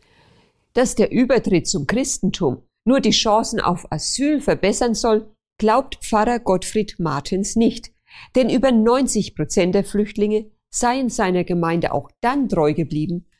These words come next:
als sie das Bleiberecht erhalten hatten. Im Gegenteil, selbst in Deutschland gehen ehemals muslimische Christen das Risiko ein,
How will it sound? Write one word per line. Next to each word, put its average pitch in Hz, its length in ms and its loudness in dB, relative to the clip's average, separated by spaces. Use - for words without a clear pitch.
als 147 220 -4
sie 175 80 -2
das 190 180 -4
Bleiberecht 143 580 -4
erhalten 196 480 -6
hatten. - 280 -16
Im 214 200 4
Gegenteil, 220 640 -2
selbst - 420 -2
in 202 220 0
Deutschland 180 600 -2
gehen 247 320 -2
ehemals 262 520 -2
muslimische 226 680 -2
Christen 208 440 -4
das 175 280 -2
Risiko 214 480 -2
ein, 180 320 -4